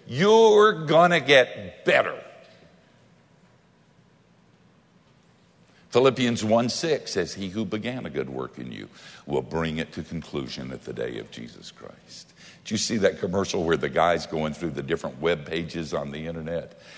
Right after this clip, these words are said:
And then a web page comes up and says, "You have been to every web page on the World Wide Web.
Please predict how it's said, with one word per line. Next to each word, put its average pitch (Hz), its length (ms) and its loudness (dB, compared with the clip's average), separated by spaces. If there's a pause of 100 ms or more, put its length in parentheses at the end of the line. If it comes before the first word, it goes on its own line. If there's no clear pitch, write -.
(140)
And 87 160 -2
then 82 120 0
a 80 40 2
web 90 300 2
page 90 340 0
comes 87 300 -4
up 85 260 0
and 76 140 -6
says, 85 320 -4
"You 87 140 -6
have 78 240 -6
been 85 200 -6
to 82 160 -8
every 92 380 -4
web 87 400 -4
page 62 480 -10 (260)
on 82 180 0
the 73 100 0
World 90 500 2
Wide 78 480 4
Web. 65 480 -2